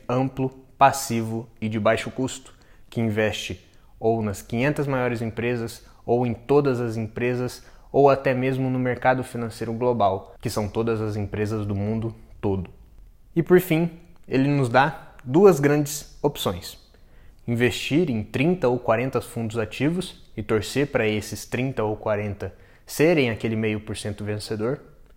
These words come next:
ou investir apenas num fundo passivo. E aí ele, pra finalizar, traz duas grandes opções pra gente. A gente pode escolher entre trinta e quarenta fundos ativos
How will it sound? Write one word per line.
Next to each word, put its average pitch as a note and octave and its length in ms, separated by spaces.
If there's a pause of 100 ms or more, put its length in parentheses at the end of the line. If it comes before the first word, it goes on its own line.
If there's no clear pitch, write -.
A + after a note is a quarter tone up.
(580)
ou D#3 500 (280)
investir C3 420
apenas A2+ 540 (520)
num A2+ 160
fundo F#2 320
passivo. - 400 (440)
E D#3 80
aí D3+ 160
ele, F#3 160
pra E3+ 180
finalizar, C#3+ 540
traz D3 260
duas D#3+ 320
grandes D3+ 300
opções C#3+ 360
pra - 160
gente. G2 400 (140)
A G#2+ 60
gente B2 180
pode B2+ 320 (140)
escolher B2 640 (260)
entre C3 220
trinta G3 400
e - 20
quarenta C3+ 420
fundos C#3+ 380
ativos C3 720